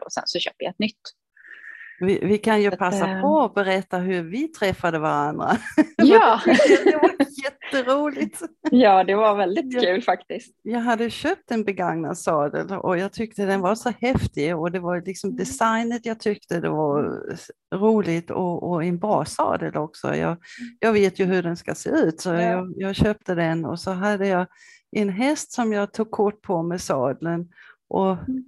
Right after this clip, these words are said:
Speaker 2: där reagerade du, "Ja, men, ö,
Speaker 1: Ja.
Speaker 2: jag känner igen den här sadeln."
Speaker 1: Ja.
Speaker 2: <laughs>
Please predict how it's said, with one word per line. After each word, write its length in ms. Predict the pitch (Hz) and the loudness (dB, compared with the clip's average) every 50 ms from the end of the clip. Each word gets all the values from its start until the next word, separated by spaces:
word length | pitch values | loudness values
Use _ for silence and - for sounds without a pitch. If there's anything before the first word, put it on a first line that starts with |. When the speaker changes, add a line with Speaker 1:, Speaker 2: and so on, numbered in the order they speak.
| _ - | _ -2
Speaker 2:
där 240 | 240 240 226 220 | 2 2 2 2
reagerade 840 | 208 220 220 208 208 214 202 226 262 277 254 226 208 196 190 185 190 | 2 2 2 2 2 0 0 0 0 0 2 2 2 0 0 0 -4
du, 260 | 180 185 180 175 175 | -4 -2 -2 0 0
"Ja, 160 | 175 180 190 196 | 0 0 -2 -2
men, 300 | 190 190 185 185 185 180 | -2 -4 -4 -4 -6 -6
ö, 420 | - - 202 202 185 180 180 175 | -4 -2 0 2 2 2 0 0
Speaker 1:
Ja. 60 | - - - | -2 -4 -2
Speaker 2:
jag 140 | 202 202 196 | -2 -2 -2
känner 300 | - - 208 196 190 185 | -2 -2 -4 -2 -2 -4
igen 400 | 185 185 180 196 277 370 403 370 339 | -6 -4 -2 -2 0 0 0 0 0
den 140 | 311 269 247 | 0 2 2
här 160 | 226 165 180 | 2 0 0
sadeln." 720 | - - 220 160 196 226 - - 269 262 - - 240 233 - | 2 4 6 6 6 4 2 -2 -2 -2 -2 -4 -8 -6 -4
Speaker 1:
Ja. 380 | 254 208 202 202 202 202 208 247 | -4 -2 -2 0 0 -2 -4 -6
Speaker 2:
<laughs> 40 | - | -12